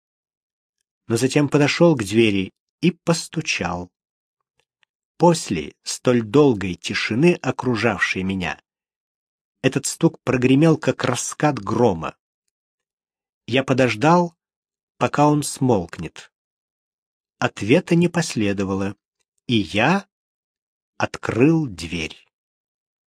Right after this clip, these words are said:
На мгновение свет ослепил меня. Напротив меня стояла большая двуспальная кровать. Комната была ярко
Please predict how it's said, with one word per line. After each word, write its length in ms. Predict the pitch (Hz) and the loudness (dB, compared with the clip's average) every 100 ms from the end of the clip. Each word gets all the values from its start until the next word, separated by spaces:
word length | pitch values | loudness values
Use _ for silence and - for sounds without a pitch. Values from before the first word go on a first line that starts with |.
| _ _ - | _ _ -4
На 100 | 123 | -2
мгновение 720 | 113 107 120 147 175 165 160 | 0 2 4 6 6 4 4
свет 760 | 143 - - 95 170 - - - _ | 0 -8 -2 2 2 0 -14 -20 _
ослепил 640 | 143 - - 131 135 139 | -6 -4 -2 0 2 2
меня. 380 | 101 95 85 85 - _ _ _ _ _ _ _ _ _ _ _ _ _ _ _ _ _ _ _ _ _ _ _ _ _ - | 2 -2 -6 -8 -12 _ _ _ _ _ _ _ _ _ _ _ _ _ _ _ _ _ _ _ _ _ _ _ _ _ -4
Напротив 500 | 123 156 156 143 - | 0 2 2 0 2
меня 400 | 143 160 160 - _ _ _ _ _ _ _ _ _ _ _ | 4 4 2 -2 _ _ _ _ _ _ _ _ _ _ _
стояла 440 | - - 131 143 127 | -6 2 4 4 4
большая 840 | 120 127 - 156 151 151 151 143 _ _ _ _ _ | 2 2 2 4 6 6 4 -4 _ _ _ _ _
двуспальная 880 | 101 110 123 - 139 135 127 123 120 | -6 -4 -4 -2 2 4 2 2 0
кровать. 640 | - 123 113 95 - - - _ _ _ _ _ _ _ _ _ _ _ _ _ _ _ _ | -2 0 0 0 -4 -14 -16 _ _ _ _ _ _ _ _ _ _ _ _ _ _ _ _
Комната 480 | - 147 151 151 - | 0 4 4 4 2
была 240 | 131 139 139 | 4 4 4
ярко 760 | 123 95 147 147 - 143 143 | 2 2 2 0 -2 -2 -2